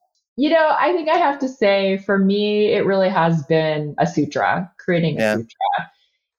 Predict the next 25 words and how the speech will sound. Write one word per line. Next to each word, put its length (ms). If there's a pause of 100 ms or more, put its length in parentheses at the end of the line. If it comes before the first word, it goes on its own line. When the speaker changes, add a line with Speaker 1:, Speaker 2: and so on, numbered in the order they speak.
Speaker 2:
Hmm. 40
Speaker 1:
And 380
I 60
think 240
that 220
makes 500 (240)
four 220
or 100
five 380
seminal 340
moments. 480
And 120
I'm 140
saying 440
I'm 100
not 180
at 120
seven 340
yet 220
'cause 140
my 140
life 300
is 140
not 220
done. 320